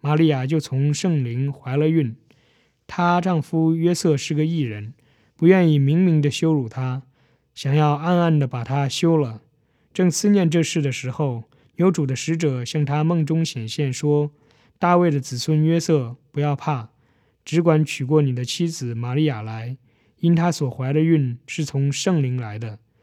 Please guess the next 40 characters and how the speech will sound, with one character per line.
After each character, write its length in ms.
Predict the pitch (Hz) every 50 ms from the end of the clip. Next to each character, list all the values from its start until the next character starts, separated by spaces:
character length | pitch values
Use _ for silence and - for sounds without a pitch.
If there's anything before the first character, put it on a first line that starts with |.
| _ _ _ _ _ _ _ -
她 160 | - 170 175
将 160 | 170 185 180
要 180 | 180 175 156 143
生 280 | - - 175 175 165
一 100 | 151 151
个 120 | 151 160 143
儿 200 | 123 123 131 143
子， 300 | 143 - 156 135 120 120 - _ _ _ _ _ _ _ -
你 100 | 151 160
要 160 | 170 160 151
给 100 | 139 135
他 220 | 123 139 147 156
起 200 | 147 - - 135
名 200 | 123 127 127 139
叫 240 | 143 165 156 143 131
耶 200 | 127 139 151 160
稣， 360 | 156 - - 160 160 156 160 - _ _ _ _ _ _ _ _ _
因 160 | - 165 165
他 180 | 151 139 160 165
要 140 | 160 147 139
将 260 | 131 156 151 151 147
自 120 | - 170
己 100 | 147 127
的 100 | 120 143
百 200 | 135 - 113 110
姓 380 | 107 - - 151 143 131 123 120
从 300 | - - - 135 139 139
罪 260 | 135 175 170 160 151
恶 140 | 151 143 131
里 180 | 123 117 110
救 260 | 117 - - 170 160 143
出 180 | - - 127
来。” 280 | 117 107 104 107 113 - _ _ _ _ _ _ - _ _ _ _ _ _ _ _ _ _
这 160 | - - 214 202
一 140 | 180 175
切 180 | 160 - - 190
的 100 | 156 151
事 280 | 139 - - 160 143 127
成 240 | - - 131 135
就， 320 | 131 147 160 147 127 120